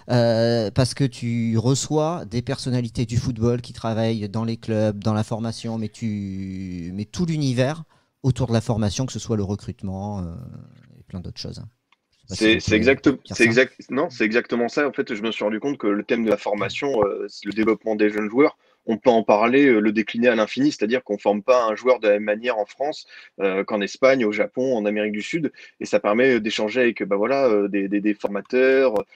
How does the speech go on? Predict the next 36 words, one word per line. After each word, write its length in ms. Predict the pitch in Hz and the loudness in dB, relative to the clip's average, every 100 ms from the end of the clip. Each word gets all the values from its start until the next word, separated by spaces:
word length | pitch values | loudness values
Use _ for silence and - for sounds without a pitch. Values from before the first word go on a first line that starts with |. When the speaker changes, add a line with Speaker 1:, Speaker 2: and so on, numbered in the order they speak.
| _ - | _ -8
Speaker 2:
des 80 | |
préparateurs 580 | 107 110 - 101 104 104 | -4 -2 0 0 0 -4
physiques, 640 | - 104 107 120 135 131 107 | -6 -8 -6 -6 -6 -4 -2
euh, 460 | 95 98 98 98 | 0 2 2 0
des 180 | 98 101 | -2 0
analystes, 640 | 101 104 107 123 135 - | 2 2 2 0 -2 0
euh, 380 | 104 95 98 101 | 0 2 2 2
des 100 | 101 | 0
scouts, 400 | 101 - 123 147 - | -4 4 6 6 2
euh, 180 | 104 90 - - - | -2 -4 -8 -20 -12
et, 200 | 95 98 | -2 0
euh, 320 | 92 87 90 101 | 0 0 -2 -4
et 60 | |
ça 140 | - 101 | -4 -2
donne 200 | 113 113 | 0 0
un, 300 | 101 98 107 | 0 0 0
même 200 | 110 107 | 2 2
des 120 | 107 | 2
entraîneurs, 440 | 110 - 180 160 | 2 4 4 4
hein, 100 | 143 | 2
comment, 400 | - 110 113 107 | -2 -2 2 0
quel 160 | 107 110 | 2 0
est 20 | |
le 140 | 110 | 2
bon 240 | 107 113 110 | 0 0 0
timing 320 | 107 104 120 | -2 -4 -4
pour 100 | 113 | 0
lancer 220 | 101 - | 0 0
un 60 | 104 | -4
jeune 180 | 104 104 | -2 -2
joueur. 160 | 147 | -2
Donc, 180 | 127 - | -2 -10
euh, 60 | 98 | -10
c'est 140 | - | -6
vrai 140 | 104 127 | -6 -4
que, 200 | 101 | -4